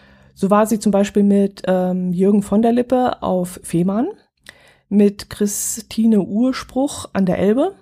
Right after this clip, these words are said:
und mit, ähm, Elena Uhlig auf einem Bauernhof-Campingplatz. So eine Art Landvergnügen-Stellplatz ist das.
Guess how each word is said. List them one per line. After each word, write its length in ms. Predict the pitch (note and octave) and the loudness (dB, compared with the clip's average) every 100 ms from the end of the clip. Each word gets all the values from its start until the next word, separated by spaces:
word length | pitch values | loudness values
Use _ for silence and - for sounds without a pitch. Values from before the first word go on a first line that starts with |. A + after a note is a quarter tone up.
| _ _ _ _ | _ _ _ _
und 600 | F3+ G3+ G#3 A3 A3+ - | -4 0 2 2 0 0
mit, 420 | G#3 G#3 G#3 - - | 2 2 0 -10 -4
ähm, 600 | F#3+ F#3+ F#3+ F#3 F3+ F3+ - _ - | -2 0 0 -2 -4 -8 -14 _ -4
Elena 640 | G3+ G#3+ G#3+ G#3+ G3 F#3+ | 0 2 2 2 0 -2
Uhlig 560 | - A3+ A#3 C#4+ - - | -2 2 2 2 -4 -12
auf 180 | - F#3+ | -10 -4
einem 240 | F#3 G3+ F#3 | 0 2 2
Bauernhof-Campingplatz. 1300 | E3 F#3+ E3 D3+ - D#3+ D3+ C#3 C#3+ C#3+ - - - _ _ _ - - - - - | 2 2 2 0 0 -2 -2 -4 -6 -6 -8 -10 -18 _ _ _ -20 -20 -20 -20 -4
So 120 | - | -2
eine 80 | - | 0
Art 280 | D3 - | -2 -2
Landvergnügen-Stellplatz 1300 | - E3+ F3 E3 D#3+ E3 E3 D#3 D3+ - D3+ D3+ D#3 - | -2 0 2 0 0 0 0 0 -2 0 0 0 -4 -6
ist 220 | - - | -8 -8
das. 340 | - - - | -8 -10 -14